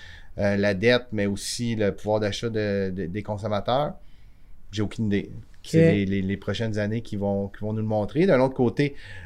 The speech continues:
Speaker 1: euh, la plupart des gouvernements occidentaux avaient emprunté massivement après la Deuxième Guerre mondiale.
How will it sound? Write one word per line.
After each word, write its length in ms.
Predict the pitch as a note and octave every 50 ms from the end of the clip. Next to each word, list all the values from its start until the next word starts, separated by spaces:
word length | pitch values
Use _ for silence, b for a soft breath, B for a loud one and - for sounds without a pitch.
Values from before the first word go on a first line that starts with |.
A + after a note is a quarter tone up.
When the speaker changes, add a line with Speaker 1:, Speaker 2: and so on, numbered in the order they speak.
| B B -
Speaker 1:
euh, 720 | G#2+ G#2 G2+ G#2 G#2 G#2 G2+ G2+ G2+ G2+ G2+ G2 G2+ G2+ G2+
la 120 | G2+ G#2
plupart 320 | - - - - B2+ C3
des 100 | B2 A#2+
gouvernements 520 | A2+ A2 A2+ A2+ A2+ A2+ A2+ A2 A#2+ A#2+ A#2+
occidentaux 560 | A2+ - - - A2+ A2 G#2+ G#2+ - B2 B2
avaient 140 | A#2 G2+ G#2
emprunté 640 | G#2 G#2 G2+ G2 - - - A2 G#2+ G2+ - A#2+ A#2
massivement 1080 | A2 G#2+ G#2+ A2+ B2 B2 - - - - B2+ A#2 A2 G#2+ G2+ G#2+ A#2 A#2+ B2 B2 A#2 G2+
après 220 | G2 G2+ - A#2
la 100 | A2 G#2+
Deuxième 320 | G#2 G#2 G#2 G2+ A2 G#2+ G#2+
Guerre 140 | G#2 G#2+ G#2+
mondiale. 480 | G#2+ G#2 G2 G2+ G2+ G#2+ A#2+ C#3 D#3